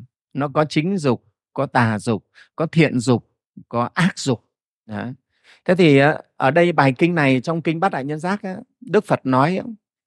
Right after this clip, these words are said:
nhắm đến là nói về cái ác dục, cái tà dục này này, chứ không nói đến cái thiện dục. Chúng ta nhớ điều này trong bài kinh này.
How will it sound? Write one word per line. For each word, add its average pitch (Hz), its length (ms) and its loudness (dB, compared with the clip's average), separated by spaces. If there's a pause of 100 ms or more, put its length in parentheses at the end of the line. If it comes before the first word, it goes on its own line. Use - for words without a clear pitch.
nhắm 170 300 2
đến 185 400 2 (460)
là 123 480 -4 (480)
nói 135 280 2
về 135 140 -2
cái - 320 -6
ác 202 240 2
dục, 127 360 -2
cái 165 80 -4
tà 127 280 2
dục 117 240 -4
này 98 160 -6
này, 90 140 -10 (640)
chứ 185 120 4
không 147 480 0
nói 147 160 4
đến 180 460 -2 (340)
cái 175 140 0
thiện 123 260 0
dục. 110 320 -2 (480)
Chúng 156 160 -2
ta 156 100 2
nhớ 139 240 4
điều 147 140 -2
này 110 180 -2
trong 143 160 -4
bài 117 120 0
kinh 147 260 0
này. 117 180 -2